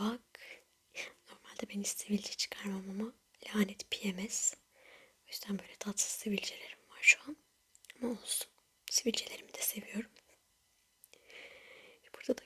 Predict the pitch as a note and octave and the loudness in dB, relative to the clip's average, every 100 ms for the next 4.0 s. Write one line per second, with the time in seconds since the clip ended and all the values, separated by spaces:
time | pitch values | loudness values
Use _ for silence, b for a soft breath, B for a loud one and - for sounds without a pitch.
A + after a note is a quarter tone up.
0 | - B3 - - - A#3 A#3 C4 D4 - | 2 2 4 4 8 10 10 8 2 -6
1 | - B3 A3 - A#3 A3+ A3 A3 B3 C4+ | 0 2 4 6 8 8 6 2 0 0
2 | - _ _ - - - A3+ G#3 - G#3+ | -8 _ _ -18 -16 -6 -2 0 2 2
3 | F#3+ - - - G3 G3 G#3+ G3 G3 F3 | 2 0 -2 -2 -4 -2 0 0 -2 -10